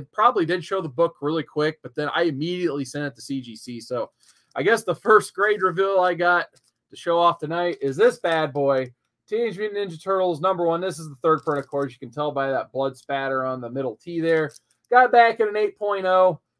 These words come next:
Um, this is <laughs> probably gonna be the closest I get to the actual number one for a very long time until I hit the lottery, uh, 'cause right now it's just a terrible time to buy first and second prints of this book. I just happened to get a respectable price on a raw copy,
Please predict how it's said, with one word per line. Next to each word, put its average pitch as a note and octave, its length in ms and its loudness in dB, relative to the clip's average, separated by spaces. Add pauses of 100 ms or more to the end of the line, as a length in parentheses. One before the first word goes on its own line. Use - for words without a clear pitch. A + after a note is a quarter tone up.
(180)
Um, C#3 300 0
this G#3+ 200 -2
is E3+ 120 -14
<laughs> - 0 -
probably A3+ 300 0
gonna G3 200 -2
be F#3 400 -6 (280)
the C3 80 -8
closest F#3 460 -2
I F#3 160 4
get F3 360 2 (180)
to D3+ 160 -2
the D3+ 140 0
actual D#3+ 320 -2
number D#3 300 0
one C#3 340 0
for B2 220 -6
a A#2+ 60 -4
very D3+ 380 0
long D3 300 -2
time C#3+ 320 -2
until C#3+ 260 -2
I C3+ 100 0
hit C#3+ 160 -4
the B2 80 -8
lottery, C3+ 640 -4 (400)
uh, G#2+ 120 -10
'cause A2+ 180 -12
right C#3+ 240 -2
now C#3 280 -2
it's C3 140 -6
just C3 200 -12
a A#2+ 100 -10 (300)
terrible G3 560 2
time D3+ 300 -4
to C3 60 -10
buy C3 220 -2
first B2 340 -10
and A#2 120 -20
second A#2+ 340 -10
prints A2 300 -14
of G#2+ 60 -8
this G#2+ 140 -10
book. A2 320 -6 (380)
I C#3+ 140 2
just D3 140 -4
happened D#3+ 340 4
to C3+ 80 -4
get C#3+ 420 0
a B2 240 -2
respectable E3 680 0
price D3 500 2
on C3 220 -4
a A#2+ 60 -6
raw C3+ 300 2
copy, C3 640 -4